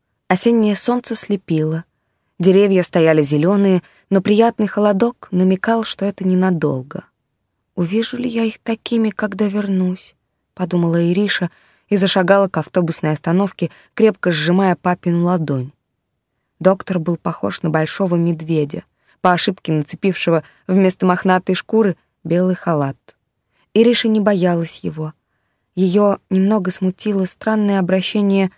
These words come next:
воробушек. «Так,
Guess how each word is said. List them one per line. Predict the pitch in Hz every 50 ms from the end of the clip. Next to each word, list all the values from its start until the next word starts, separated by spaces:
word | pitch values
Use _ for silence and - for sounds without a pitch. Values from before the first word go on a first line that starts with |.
| _ _ _ _ _ _ _ _ 196
воробушек. | 208 220 226 220 180 139 127 131 131 - - - - _ - _ _ _ _ _ _ _ _ _ _ _ _ _ _ _ _ _ _
«Так, | - 147 135 123 127 123 127 139 170